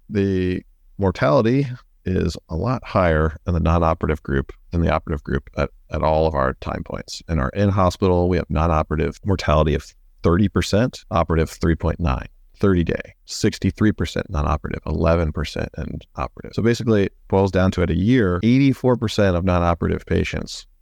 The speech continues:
uh, uh, an eighty-four percent mortality li-, rate, rate, where in the operative, a thirty-six percent mortality rate. The one interesting thing is that the, actually the length of stay, or the, the hospital length of stay, was lower in the non-operative group than the operative group. That might be a little bit different, but if you think about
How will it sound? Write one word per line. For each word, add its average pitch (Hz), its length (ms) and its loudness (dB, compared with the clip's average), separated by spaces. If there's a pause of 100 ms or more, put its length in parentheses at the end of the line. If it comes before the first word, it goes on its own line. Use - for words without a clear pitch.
uh, 71 160 -4 (400)
uh, 80 120 2
an 85 100 -2
eighty-four 95 260 0
percent - 260 -4
mortality 82 420 0
li-, 71 140 -10 (140)
rate, - 220 -8 (160)
rate, 80 280 0 (420)
where 80 220 2
in 78 80 2
the 85 80 0
operative, 82 420 -2 (120)
a - 60 -20 (100)
thirty-six 78 480 -2
percent - 380 -8
mortality - 440 -6
rate. - 200 -6
The 98 80 2
one 147 200 2
interesting 131 360 0
thing 117 260 2
is 104 100 2
that 101 160 0
the, 98 160 -2
actually 110 320 0
the 90 140 2
length 95 320 0
of 87 140 -4
stay, 107 580 2
or 107 80 0
the, 87 280 -4
the 82 100 -6
hospital 113 340 0
length 95 160 0
of 82 80 -8
stay, 95 340 2
was 85 240 -2
lower 101 400 2
in 90 80 0
the 90 60 0
non-operative 87 580 0
group 80 280 -6
than 85 100 0
the - 80 0
operative 85 380 -2
group. - 200 -10 (240)
That 123 100 -4
might 143 160 -2
be 113 60 2
a 104 40 4
little 98 140 4
bit - 140 -2
different, 95 260 -2
but 104 100 0
if 95 80 -2
you 101 60 -4
think 104 200 -2
about 95 380 2